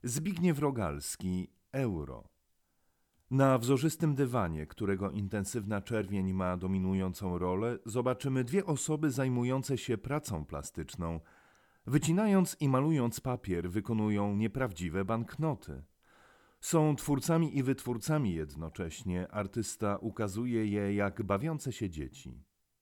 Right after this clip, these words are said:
Temat i sposób obrazowania znane są z wielu obrazów powstałych już na początku dwudziestego wieku.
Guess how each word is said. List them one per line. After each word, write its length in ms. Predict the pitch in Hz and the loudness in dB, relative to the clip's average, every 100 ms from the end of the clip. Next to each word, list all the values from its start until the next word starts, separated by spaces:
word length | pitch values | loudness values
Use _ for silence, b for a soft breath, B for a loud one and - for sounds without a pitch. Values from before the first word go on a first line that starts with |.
| _ _ _ _ _ _ | _ _ _ _ _ _
Temat 360 | - 196 185 147 | 4 6 6 6
i 80 | 151 | 0
sposób 380 | - 160 170 139 | 0 -2 0 2
obrazowania 680 | 131 127 117 113 139 127 | 2 2 0 0 0 0
znane 320 | 110 131 139 | 0 0 0
są 260 | 123 135 123 | 0 -2 -2
z 80 | 120 | -2
wielu 260 | 160 165 | 0 4
obrazów 680 | 139 117 107 92 80 82 - | 4 2 0 -2 -2 -8 -8
powstałych 580 | - 101 - 110 104 95 | -6 -6 -2 0 0 0
już 160 | 107 | -4
na 100 | 110 | -4
początku 640 | 104 107 120 107 - 110 104 | -6 -6 -6 -6 -4 -4 -4
dwudziestego 640 | 90 98 92 104 82 78 | -4 -4 -4 -6 -6 -6
wieku. 500 | 67 65 - 64 | -8 -12 -14 -16